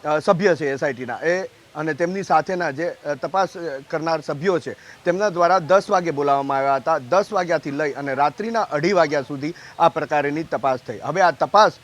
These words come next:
એટલી લાંબી, એટલી સઘન કેમ થઈ રહી છે અને આઈ એસ અને આઈ પી એસ લેવલના અધિકારીઓની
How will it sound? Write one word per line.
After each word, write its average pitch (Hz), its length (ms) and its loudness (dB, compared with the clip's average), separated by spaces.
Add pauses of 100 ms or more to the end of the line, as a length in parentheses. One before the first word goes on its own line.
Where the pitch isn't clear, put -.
(220)
એટલી 180 260 -2
લાંબી, 165 480 0 (160)
એટલી 165 240 -4
સઘન 190 340 0
કેમ 190 240 -4
થઈ 180 180 0
રહી 175 180 0
છે 208 160 -2 (320)
અને 180 360 0
આઈ 170 220 6
એસ 240 180 6
અને 220 160 -2
આઈ 190 220 2
પી 233 180 -4
એસ 233 200 6
લેવલના 180 400 2
અધિકારીઓની 170 680 2